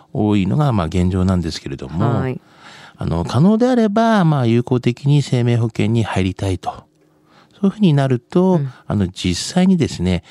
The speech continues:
Speaker 1: 亡くなる確率っていうのは低いのではないかと。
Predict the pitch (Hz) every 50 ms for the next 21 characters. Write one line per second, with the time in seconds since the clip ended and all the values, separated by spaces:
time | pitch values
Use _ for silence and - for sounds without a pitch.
0 | - - _ _ - 165 - - - - - 175 185 190 185 180 - 180 - -
1 | 160 - - 160 160 160 - - 170 156 - - - - - 71 69 71 82 92
2 | 95 85 80 80 - - - - - 175 160 135 104 92 85 78 80 80 80 76
3 | - - - - - - - -